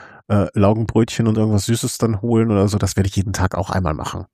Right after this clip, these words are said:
Ne? Das geht's ja nicht. Also so, so nur, nur Gels, da werde ich auch bescheuert von.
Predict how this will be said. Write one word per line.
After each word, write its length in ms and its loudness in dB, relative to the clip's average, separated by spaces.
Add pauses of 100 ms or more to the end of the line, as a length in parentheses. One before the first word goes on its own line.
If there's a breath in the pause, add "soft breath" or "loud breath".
(120)
Ne? 240 -4
Das 240 -4
geht's 180 -4
ja 60 0
nicht. 140 -4
Also 160 -4
so, 180 -2
so 280 -2
nur, 420 2
nur 280 2
Gels, 280 -2
da 80 -2
werde 140 0
ich 120 -4
auch 80 -4
bescheuert 400 -4
von. 200 -6